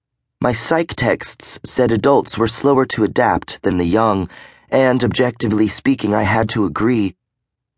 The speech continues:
"Artificial free intelligence," I blurted to save him embarrassment. "They're A I constructs that expand beyond the originating programs and cyber into."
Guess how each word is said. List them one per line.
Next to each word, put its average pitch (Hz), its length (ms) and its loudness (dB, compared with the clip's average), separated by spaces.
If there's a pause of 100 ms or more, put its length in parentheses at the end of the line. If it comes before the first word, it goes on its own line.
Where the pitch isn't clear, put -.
(360)
"Artificial 160 600 2
free 143 260 2
intelligence," 117 880 0
I 90 100 2
blurted 85 580 -2
to 101 140 -4
save 110 300 2
him 98 140 -2
embarrassment. 92 720 0 (960)
"They're 143 340 4
A 165 160 4
I 139 160 4
constructs 131 880 -2
that 107 100 2
expand 143 600 2
beyond 135 340 4
the 135 80 2
originating 120 640 2
programs 104 640 2 (240)
and 117 160 2
cyber 143 500 2
into." 123 380 0